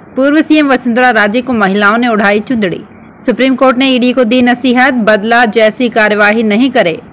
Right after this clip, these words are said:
और अब सीएम अशोक गहलोत के गढ़ में पीएम मोदी करेंगे शक्ति प्रदर्शन।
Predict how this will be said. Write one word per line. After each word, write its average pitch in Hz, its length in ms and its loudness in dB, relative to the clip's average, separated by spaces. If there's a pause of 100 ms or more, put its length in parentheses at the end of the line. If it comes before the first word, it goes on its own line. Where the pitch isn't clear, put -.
(140)
और 214 320 2
अब 208 400 -4 (180)
सीएम 294 400 0
अशोक 240 280 -2
गहलोत 208 480 -2
के 202 160 -2
गढ़ 202 260 0
में 202 220 -2
पीएम 196 320 -2
मोदी 185 300 -2
करेंगे 190 440 -2
शक्ति 196 420 -4
प्रदर्शन। 214 580 -4